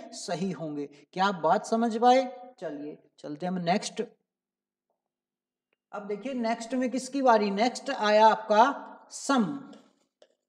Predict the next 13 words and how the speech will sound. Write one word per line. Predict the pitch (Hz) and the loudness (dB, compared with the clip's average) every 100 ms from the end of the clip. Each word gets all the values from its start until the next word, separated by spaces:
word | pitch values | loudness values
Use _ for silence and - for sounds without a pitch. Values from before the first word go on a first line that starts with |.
| _ _ _ _ _ _ _ _ _ _ _ _ _ _ _ _ _ _ _ _ _ _ _ - | _ _ _ _ _ _ _ _ _ _ _ _ _ _ _ _ _ _ _ _ _ _ _ -4
Sum | - 226 190 | 0 2 2
यानी | 196 220 226 | 0 0 4
कि | 247 | 4
कुछ। | 247 - - - | 4 -4 -10 -14
उसने | - 196 262 277 | -10 -2 -2 0
कहा | 220 196 302 226 | 0 2 0 0
statement | 233 - 254 247 254 269 | -4 0 2 4 2 0
first, | - 185 - - - - _ _ _ _ | 2 2 2 -4 -18 -20 _ _ _ _
First | - 208 208 | -2 -2 0
में | 254 269 | -2 0
कहा | 220 190 | 0 0
उसने | 202 - 170 175 247 254 - - _ _ _ _ _ _ _ _ _ _ - | -4 -6 -8 -4 -2 -2 -8 -20 _ _ _ _ _ _ _ _ _ _ -20
sum, | - - 247 196 160 180 | -18 -2 0 0 -2 -12